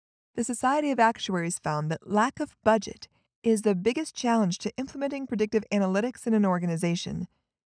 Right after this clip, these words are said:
despite the belief that doing so would provide substantial financial benefit. With the current shift in healthcare policy and reform, it is understandable why hospital and perioperative leaders may be hesitant to move forward with an analytics solution.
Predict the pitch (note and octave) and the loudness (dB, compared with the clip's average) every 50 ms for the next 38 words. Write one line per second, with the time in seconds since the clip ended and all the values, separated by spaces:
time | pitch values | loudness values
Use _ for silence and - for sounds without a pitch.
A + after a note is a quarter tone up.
0 | _ - B3+ - - - C4 C#4+ E4 - - D4 - B3 G#3+ F#3 F3 - - D#3 | _ -8 -8 -8 -4 -2 -2 -2 -2 -2 -8 -6 -2 0 2 2 0 0 -4 -8
1 | - D#3 - A3+ B3+ D#4 D4 B3 G#3 - - D3+ C#3 D3 D3 D#3+ - - D#3+ F3+ | -8 -4 -2 -2 -2 -2 0 -2 -2 0 -2 -6 -4 -4 -6 -8 -6 -8 -4 0
2 | D#3+ D#3+ D#3+ - - E3+ - - - G#3 A3 A#3+ - C4 A#3+ - A3 G#3 F#3+ F3 | 0 0 0 -2 -4 -8 -6 -4 -2 -2 0 0 -2 -4 -4 0 0 0 0 0
3 | E3 E3 - E3+ F3+ F3+ F3 E3+ D#3+ - E3 - - _ - - _ _ _ _ | -2 -4 -6 -4 0 0 0 0 0 -4 -6 -14 -14 _ -20 -20 _ _ _ _
4 | _ _ _ _ _ _ _ _ _ _ _ - B3+ A#3+ C4 B3+ - - C#4+ D4 | _ _ _ _ _ _ _ _ _ _ _ -8 -6 -4 -4 -4 -6 -6 -6 -6
5 | E4 D#4+ - - - B3 A#3 - A3+ G#3 G3 F#3+ F#3+ F#3+ - - - F#3 F3 - | -6 -8 -10 -6 -2 -2 0 0 0 -2 -2 -2 -4 -4 -4 -4 -4 -4 -4 -4
6 | - - F#3 F#3+ F3+ F3+ - F#3 E3+ E3 D#3+ D#3 D#3 - - A3+ A#3 G3+ D#3 - | -2 -2 -2 0 0 -2 -2 0 0 0 0 -2 -4 -2 0 2 2 2 2 -2
7 | - F3+ F#3+ - _ _ _ _ _ _ - A#3+ A3+ B3 A#3 - - - C4 D4 | -6 -8 -8 -10 _ _ _ _ _ _ 0 2 2 2 2 0 0 -2 0 0
8 | E4 D4+ - - C4+ C#4 D#4 D#4 G3+ F#3 E3+ E3 F3 E3+ E3+ F3+ F#3 F3+ - - | -2 -4 -2 0 -2 0 0 0 0 0 2 2 0 0 0 -2 -4 -4 -6 -6
9 | - F#3+ F#3 F#3 F3 F3 - - F3+ F3 E3+ E3 E3 - D#3+ D#3+ D#3 F3+ F#3+ G#3 | -4 -2 0 0 0 -2 -2 -2 -2 2 2 0 0 0 -4 -4 -2 0 2 2
10 | F#3+ D#3+ C#3+ D3 E3+ - _ _ _ _ _ - G#3+ G#3+ G#3 G3+ G#3+ G#3 F#3+ F#3+ | 2 0 -2 -6 -8 -12 _ _ _ _ _ 0 4 4 4 4 2 0 0 -2
11 | F#3 - F#3 F3+ - F#3+ - - - F#3+ F3+ F3+ F3+ - - - C4+ C#4 C4 A3 | -4 -4 -4 -2 -2 -2 -4 -4 -4 -2 -2 -2 -2 -4 -4 -2 -2 0 2 2
12 | F3+ F3 - E3 D#3+ - F#3+ - - A3+ A#3+ B3 A#3+ A#3 B3 B3+ A3+ - - - | 0 0 0 -2 -2 -2 -4 -2 -2 -2 0 0 0 0 0 0 -2 -4 -4 -8
13 | - E3 E3 F3 F#3 F#3 - C3+ - - F3+ F#3+ | -4 -2 0 0 -2 -2 -4 -8 -12 -10 -10 -12